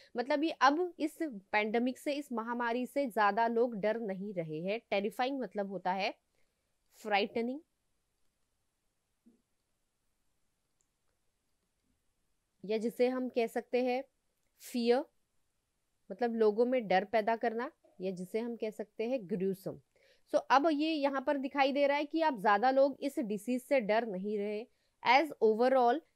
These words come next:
cases, ये जो केसेस है कोविड नाइनटीन के, maintain a downward trajectory। ट्रेजेक्टरी का मतलब होता है पाथ, या हम जिसे कह सकते हैं रूट। So इसका ये जो पाथ है, ये जो रूट है, ये कैसा हो चुका है, डाउनवर्ड हो चुका है।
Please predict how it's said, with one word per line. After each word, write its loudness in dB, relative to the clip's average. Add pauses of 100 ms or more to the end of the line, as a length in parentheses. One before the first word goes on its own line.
(200)
cases, 4
ये -4
जो -4
केसेस 2
है -2 (760)
कोविड 0
नाइनटीन -2
के, 0
maintain 0 (120)
a 0
downward 2
trajectory। -2 (140)
ट्रेजेक्टरी 0
का 0
मतलब -4
होता -6
है -8
पाथ, -2 (1160)
या 0
हम -2
जिसे -2
कह -2
सकते -6
हैं -4
रूट। -12 (560)
So -2
इसका 2
ये 2
जो 0
पाथ 4
है, -2
ये -2
जो -2
रूट -2
है, -4 (220)
ये -4
कैसा 0
हो 0
चुका -4
है, 0
डाउनवर्ड 0
हो -2
चुका -4
है। -2